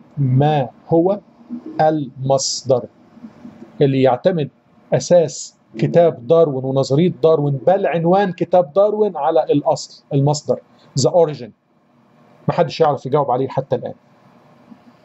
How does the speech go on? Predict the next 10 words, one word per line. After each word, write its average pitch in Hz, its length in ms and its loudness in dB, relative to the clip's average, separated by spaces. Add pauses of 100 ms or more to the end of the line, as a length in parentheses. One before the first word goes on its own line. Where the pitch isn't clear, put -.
(460)
درسنا 190 380 2
سابقا 170 440 0
في - 80 -8
التطور 151 440 2
العضوي، 180 480 2
وعرفنا 160 440 0
حتى 139 340 -4 (100)
بنظرية 135 420 0 (120)
ال-، 131 220 0
آه، 123 140 0